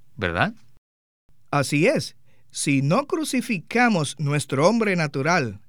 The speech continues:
Speaker 2: en la manera de relacionarnos con otros, ciertamente los amaremos con un amor natural, un amor nuestro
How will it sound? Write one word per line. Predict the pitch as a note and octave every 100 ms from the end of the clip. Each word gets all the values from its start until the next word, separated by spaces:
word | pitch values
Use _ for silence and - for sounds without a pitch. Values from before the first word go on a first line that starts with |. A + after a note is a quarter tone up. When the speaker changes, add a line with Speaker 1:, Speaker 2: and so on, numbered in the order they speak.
| -
Speaker 2:
en | C#3
la | C3
manera | B2+ B2+ F#3+ G3
de | E3+
relacionarnos | D#3 D#3 C#3 C#3+ C3 D#3 F#3+ F3 D#3
con | - B2+ D#3+
otros, | A3 G3+ G2+ - - - - - -
ciertamente | - - D#3 G3+ C4 A#3 G#3+ A#3+ C4 A#3+
los | G#3 F3 -
amaremos | E3+ D#3 C#3+ F3+ C4+ D4+ C#4+ - -
con | F#3 F#3+
un | B3+
amor | A#3+ G#3 A3+ A3+
natural, | G#3+ F#3+ F3 A3+ C#3+ A#2+ - - F#3
un | G#3
amor | A#3 A3+ A3
nuestro | F3+ F#3+ B3+ B3+ A3 F#3+